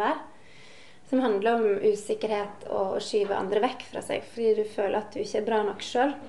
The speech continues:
Og for å på en måte snakke litt mer om hva som var bakgrunnen for den låta, så var jeg på Lindmo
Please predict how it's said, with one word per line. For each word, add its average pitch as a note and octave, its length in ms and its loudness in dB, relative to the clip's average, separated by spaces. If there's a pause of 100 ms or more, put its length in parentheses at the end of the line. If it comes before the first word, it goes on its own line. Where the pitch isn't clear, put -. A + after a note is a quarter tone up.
(1200)
Og - 960 0
for A3+ 320 6
å G#3+ 80 12 (320)
på A#3+ 80 0
en A3 80 2
måte A3+ 340 0 (280)
snakke A3+ 420 2
litt A3+ 200 0
mer G#3+ 320 2
om G3 160 -2 (460)
hva B3 80 0
som A3 140 4
var G3+ 100 0
bakgrunnen A3 480 2
for G#3 140 -4
den G#3 140 -2
låta, A3 400 -2 (200)
så - 160 -6
var G#3+ 120 4
jeg G#3+ 80 -2
på G#3 100 -2
Lindmo G3 320 -2